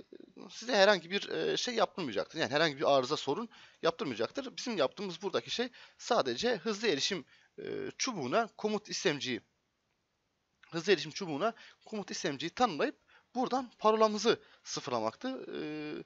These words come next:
bunun dışında ekstra bir fonksiyonu yok. Herhangi bir zararı da yok. Bilgisayarınızı bozması vesaire gibi bir şey de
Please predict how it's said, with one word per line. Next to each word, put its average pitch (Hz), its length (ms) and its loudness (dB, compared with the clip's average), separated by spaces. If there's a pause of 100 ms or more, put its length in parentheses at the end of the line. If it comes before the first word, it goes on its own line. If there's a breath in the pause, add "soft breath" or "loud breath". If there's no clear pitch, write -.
(460 soft breath)
bunun 214 140 -2
dışında 214 240 -2
ekstra 151 420 4
bir 196 200 -2
fonksiyonu 180 640 -2 (240)
yok. 180 520 2 (320 soft breath)
Herhangi 196 340 4
bir 214 60 -2
zararı 180 440 6
da 120 40 -2
yok. 185 280 0
Bilgisayarınızı 147 580 0
bozması 143 480 2
vesaire 156 360 2
gibi 147 200 -6
bir 139 60 -6
şey 175 200 4
de 127 120 2